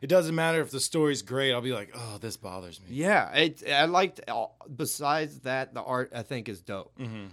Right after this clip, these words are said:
Speaker 2: Like, everything else, like, all the, like, gory parts look awesome. I like how they did gore in this.
Speaker 1: Okay.
Speaker 2: It's very effective. A lot of black in it to, like, you know, n-, not, uh, be as bad on the, the censoring and whatnot if you use black more than the red and whatnot.
Speaker 1: Oh,
Speaker 2: You can
Speaker 1: okay.
Speaker 2: get by with more,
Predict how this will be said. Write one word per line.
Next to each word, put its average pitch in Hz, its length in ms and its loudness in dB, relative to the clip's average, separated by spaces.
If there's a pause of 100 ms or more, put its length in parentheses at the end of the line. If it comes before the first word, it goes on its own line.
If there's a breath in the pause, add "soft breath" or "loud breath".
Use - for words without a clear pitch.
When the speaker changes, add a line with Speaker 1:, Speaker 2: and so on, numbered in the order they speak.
(160)
Speaker 2:
Like, 120 180 -4
everything 160 480 2
else, 139 240 -2
like, 131 180 -2
all 151 180 2
the, 156 120 0
like, 131 380 -2 (180)
gory 139 360 0
parts 165 440 0 (240 loud breath)
look 147 300 2
awesome. 117 500 0
I 117 80 -4
like 135 220 -2
how 135 160 2
they 127 160 -2
did 113 260 -4
gore 107 400 -8 (100)
in 113 220 -12
this. 92 260 -12
Speaker 1:
Okay. 120 140 -6
Speaker 2:
It's 104 180 -6
very 143 380 0
effective. 127 560 -6 (340 loud breath)
A 120 80 -2
lot 131 220 6
of 117 100 0
black 113 460 0
in 139 180 -6
it 139 280 -6
to, 117 160 -6
like, 117 320 -8
you 131 80 -4
know, 113 260 -6 (400)
n-, 123 240 -10
not, 123 380 -4
uh, 113 400 -4 (520 soft breath)
be 135 180 0
as 120 100 0
bad 117 300 2
on 117 120 -4
the, 113 280 -6
the 107 160 -8
censoring 113 600 -4
and 110 100 -8
whatnot 107 460 -8
if 110 160 -10
you 120 80 -6
use 117 160 -4
black 101 420 -4
more 110 220 -10
than 104 180 -10
the 104 80 -10
red 98 300 -6
and 101 80 -12
whatnot. 101 420 -10
Speaker 1:
Oh, 117 280 -2
Speaker 2:
You 120 60 -8
can 120 100 -8
Speaker 1:
okay. 92 100 -6
Speaker 2:
get 110 160 -6
by 101 220 -4
with 101 80 -8
more, 101 340 -10